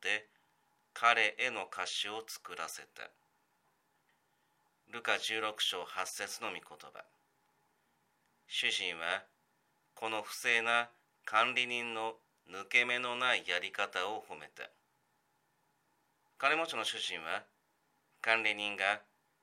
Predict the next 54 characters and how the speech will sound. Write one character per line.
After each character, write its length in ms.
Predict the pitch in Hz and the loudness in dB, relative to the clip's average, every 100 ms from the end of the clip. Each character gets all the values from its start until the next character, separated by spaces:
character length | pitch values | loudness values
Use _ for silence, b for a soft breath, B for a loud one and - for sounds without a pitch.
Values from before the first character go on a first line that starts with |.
| - | -18
先 500 | - 113 113 - 127 | -2 0 0 0 -2
を 140 | 123 | 0
見 180 | 117 110 | 0 -2
通 240 | 139 135 | -4 -2
し 180 | 131 123 | -2 -2
な 120 | 127 | 0
が 160 | 113 92 | 0 2
ら 240 | 87 85 - _ _ _ _ _ - | 2 0 -4 _ _ _ _ _ -8
富 340 | 135 131 120 | -4 -2 0
を 120 | 104 | 0
役 300 | 98 92 - 104 | 0 0 -2 -2
立 160 | 95 - | -2 -2
て、 280 | 85 101 - _ _ _ _ _ _ | -2 -2 -4 _ _ _ _ _ _
人 300 | - - 120 | -10 -4 -2
と 140 | 127 | -2
の 160 | 117 101 | -2 -4
つ 140 | - | -4
な 160 | 110 110 | 0 2
が 120 | 110 | 2
り 140 | 110 110 | 2 -2
を 140 | 107 - | -6 -8
築 360 | 107 - 117 | -10 -8 -6
い 80 | 95 | -6
て、 380 | - 82 80 - _ _ _ _ _ b b b b - | -8 -6 -6 -8 _ _ _ _ _ b b b b -8
生 80 | 113 | -8
き 140 | - 131 | -4 -6
抜 120 | 135 | -6
く 160 | 135 113 | -6 -8
道 480 | 104 - - 107 107 | -6 -6 -4 -4 -6
を 40 | |
整 420 | 110 104 113 113 | -10 -10 -4 -2
え 60 | 107 | -2
た 160 | 101 | -4
こ 140 | - 104 | -4 -8
と 260 | - 135 | -6 -4
を 60 | 101 | -4
称 120 | 92 87 90 | -8 -6 -4
え 120 | 80 - | -4 -8
た。 60 | 76 - _ _ _ _ _ _ _ _ _ _ b b b b b b b _ _ | -12 -12 _ _ _ _ _ _ _ _ _ _ b b b b b b b _ _
救 300 | - - 202 | -12 -4 -2
い 40 | |
主 220 | 214 185 160 | 0 2 4
イ 40 | |
エ 60 | 131 | 4
ス 140 | - | 2
の 140 | 98 92 | -4 -2
例 300 | 98 117 110 | 0 2 6
え 20 | |
話 420 | 113 104 95 - | 8 6 4 -2
に 60 | 85 | -6
出 140 | 90 | -6
て 140 | 90 - | -6 -10
き 120 | - | -10
た 320 | 85 87 104 | -2 -2 -2